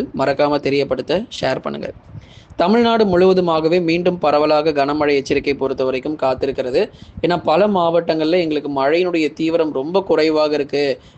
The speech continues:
வெயிலுடைய தாக்கம் தான் தினந்தோறும் மழை வருது, நாங்க தினமும் வந்து மழை எதிர்பார்க்கிறோம், ஆனா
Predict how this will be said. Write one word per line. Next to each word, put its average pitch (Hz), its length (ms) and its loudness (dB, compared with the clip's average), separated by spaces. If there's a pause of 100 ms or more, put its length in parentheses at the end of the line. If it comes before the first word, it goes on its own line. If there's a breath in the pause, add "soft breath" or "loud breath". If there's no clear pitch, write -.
(140)
வெயிலுடைய 185 520 2
தாக்கம் 160 400 0
தான் 170 140 0
தினந்தோறும் 165 500 2
மழை 147 300 0
வருது, 135 440 0 (280 loud breath)
நாங்க 170 300 0 (180)
தினமும் 208 400 2
வந்து 208 180 2
மழை 175 440 2
எதிர்பார்க்கிறோம், 151 580 0
ஆனா 151 260 -2